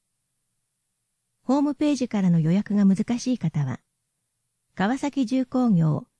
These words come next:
ピーシーアールコールセンターへお問い合わせ、または直接会場へお越しください。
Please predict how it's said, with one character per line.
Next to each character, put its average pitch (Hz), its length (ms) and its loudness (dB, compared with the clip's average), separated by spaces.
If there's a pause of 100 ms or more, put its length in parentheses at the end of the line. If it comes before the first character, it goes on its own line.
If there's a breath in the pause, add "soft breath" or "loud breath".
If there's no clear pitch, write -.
(140)
ピ 269 160 2
ー - 20 -2
シ 277 280 -4
ー 269 100 -2
ア - 20 0
ー 202 40 0
ル 165 60 0
コ 208 200 -2
ー - 20 0
ル 233 80 -2
セ 226 160 -2
ン 233 80 2
タ 180 120 -2
ー 165 160 2
へ - 100 -4
お 156 80 -4
問 170 200 2
い 165 60 4
合 160 60 2
わ 160 80 0
せ、 - 260 -8 (880)
ま 196 120 0
た 220 120 0
は 190 200 0 (500)
直 185 140 0
接 - 320 -6
会 233 240 0
場 226 180 -2
へ 220 160 -2
お 156 60 -2
越 170 140 0
し - 60 -18
く - 80 -4
だ 165 120 0
さ 156 160 -4
い。 139 120 -4